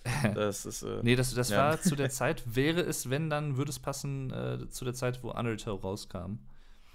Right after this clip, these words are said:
Speaker 2: Ja, das macht dann nämlich auch Sinn, deswegen hab ich jetzt auch gedacht, ja.
Speaker 1: Mhm.
Speaker 2: Weil, wenn du das grad meinst, da kam halt Plattendeal und so weiter, dann hat er halt das
Speaker 1: Genau.
Speaker 2: nicht mehr so gemacht.
Speaker 1: Vielleicht
Speaker 2: Ja.
Speaker 1: noch mal einmal zurück, ähm, zu meinen drei Neuerungen, die ich eben schon mal angesprochen hatte. Also eine
Speaker 2: Richtig,
Speaker 1: ist,
Speaker 2: da haben wir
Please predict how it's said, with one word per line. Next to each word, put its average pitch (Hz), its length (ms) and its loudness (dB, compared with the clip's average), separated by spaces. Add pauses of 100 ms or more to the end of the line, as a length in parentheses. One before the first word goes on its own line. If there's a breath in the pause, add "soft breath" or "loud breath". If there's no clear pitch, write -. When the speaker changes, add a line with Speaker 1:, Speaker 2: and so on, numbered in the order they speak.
(140 soft breath)
Speaker 2:
Ja, 110 80 8
das 104 160 2
macht 113 120 4
dann 113 100 2
nämlich 110 180 2
auch 104 60 4
Sinn, 117 160 4
deswegen 110 340 4
hab 101 100 2
ich 101 100 0
jetzt 101 140 -8
auch 95 100 0
gedacht, 101 240 -4
ja. 117 280 -4
Speaker 1:
Mhm. 139 240 2
Speaker 2:
Weil, 92 240 0
wenn 92 100 0
du 101 100 0
das 98 80 -6
grad 95 140 2
meinst, 104 240 4
da 98 60 2
kam 107 220 4
halt 98 100 0
Plattendeal 107 320 2
und 110 80 2
so 107 100 2
weiter, 101 180 4
dann 107 100 2
hat 101 80 0
er 98 80 2
halt 104 120 0
das 95 100 4
Speaker 1:
Genau. 117 100 2
Speaker 2:
nicht 107 120 2
mehr 107 80 2
so 101 120 2
gemacht. 95 260 2 (500 loud breath)
Speaker 1:
Vielleicht 170 220 4
Speaker 2:
Ja. 196 80 8
Speaker 1:
noch 190 80 8
mal 170 140 6
einmal 170 220 2
zurück, 175 480 -4
ähm, 139 760 2
zu - 240 -4
meinen 127 720 4
drei 117 280 2
Neuerungen, 120 600 4
die 120 100 -4
ich 120 120 -6
eben 113 260 -2
schon 120 140 -4
mal 120 80 -2
angesprochen 120 420 -4
hatte. 123 200 0
Also 117 220 4
eine 151 260 6
Speaker 2:
Richtig, 185 180 6
Speaker 1:
ist, 107 80 0
Speaker 2:
da 117 60 6
haben 117 80 10
wir - 40 8